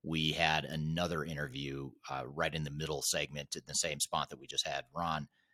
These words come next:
um, after the opening segment, um, of episode one hundred five. You can find an, a interview with, uh, Frisco Wiria, um, and we talk about change resistance and how to overcome change resistance. So, uh, if you like this whole change management thread, you might wanna go back to episode number one hundred and five, uh,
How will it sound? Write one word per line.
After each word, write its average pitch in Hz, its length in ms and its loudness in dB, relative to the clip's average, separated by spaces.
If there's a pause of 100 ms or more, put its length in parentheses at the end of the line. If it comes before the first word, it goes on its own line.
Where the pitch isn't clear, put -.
(160)
um, 71 240 0
after 87 260 2
the 69 120 -4
opening 69 240 -6
segment, 69 540 -2 (120)
um, 67 300 -2 (320)
of 76 140 -2
episode 78 300 -2
one 73 140 -2
hundred 65 200 -4
five. 92 280 4
You 76 60 -2
can 76 120 -6
find 82 220 2
an, 73 180 -4 (160)
a 71 280 -8 (100)
interview 90 340 0
with, 71 200 -4 (100)
uh, 65 140 -8
Frisco 90 480 0
Wiria, 82 400 0 (480)
um, 73 200 2
and 78 100 0
we 78 60 0
talk 78 180 2
about 65 180 -2
change 78 220 0
resistance 64 580 -4
and 60 80 -10
how 78 140 -2
to 67 160 -6 (140)
overcome 76 480 -2
change 65 220 -6
resistance. 57 560 -6
So, 131 200 -6 (380)
uh, 60 160 0
if - 100 -10
you 73 80 -6
like 87 240 0
this 87 140 0
whole 92 140 -2
change 90 300 0
management 85 340 0
thread, 85 200 -2
you 73 80 -4
might 71 140 -2
wanna 73 120 -4
go 71 80 -6
back 67 180 -6
to 73 60 -6
episode 69 300 -4
number 64 200 -6
one 65 180 -8
hundred 65 240 -6
and - 80 -12
five, 62 440 -4 (220)
uh, 58 60 -12